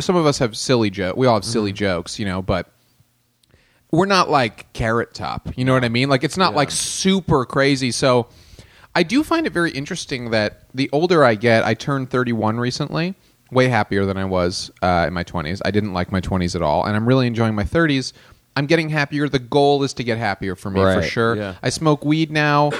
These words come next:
Speaker 1: <coughs> um, which I didn't for many years. That has calmed me down. I don't know if I'll stop at some point, but I'm definitely calmer. I'm definitely just way more chill person. It hasn't necessarily affected my comedy, but I do find that the,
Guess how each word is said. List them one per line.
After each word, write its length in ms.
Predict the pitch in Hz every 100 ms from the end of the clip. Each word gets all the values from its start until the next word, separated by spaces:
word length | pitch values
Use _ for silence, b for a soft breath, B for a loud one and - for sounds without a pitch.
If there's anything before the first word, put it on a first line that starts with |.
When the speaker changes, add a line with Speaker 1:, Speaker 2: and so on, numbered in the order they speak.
| -
Speaker 1:
<coughs> 160 | -
um, 360 | 120 120 117 110
which 160 | 135 135
I 60 |
didn't 180 | 127 139
for 100 | 127
many 180 | 120 127
years. 380 | 123 123 120 - _ -
That 320 | - 110 123
has 100 | 120
calmed 240 | - 127 120
me 60 |
down. 220 | 117 117
I 40 | 117
don't 80 | 120
know 40 |
if 100 | 113
I'll 300 | 113 104 95 _
stop 360 | - - 110 113
at 80 | 110
some 140 | 113
point, 260 | 101 113 107
but 80 | 117
I'm 140 | 117 110 _ 135
definitely 360 | 131 190 226 185
calmer. 680 | - - 127 135 202 277 -
I'm 80 | 131
definitely 280 | 151 156
just 180 | 139 127
way 200 | 120 135
more 200 | 147 139 127
chill 320 | - 135 123
person. 560 | - 131 127 107 92 - B B B B B
It 100 | 175
hasn't 280 | 180 269 370
necessarily 640 | 240 226 202 - 196 196 160
affected 340 | - 143 139
my 120 | 151
comedy, 400 | - 254 269 185
but 140 | 143 143
I 60 |
do 160 | 143 190
find 300 | - 165 156
that 120 | 131
the, 140 | 123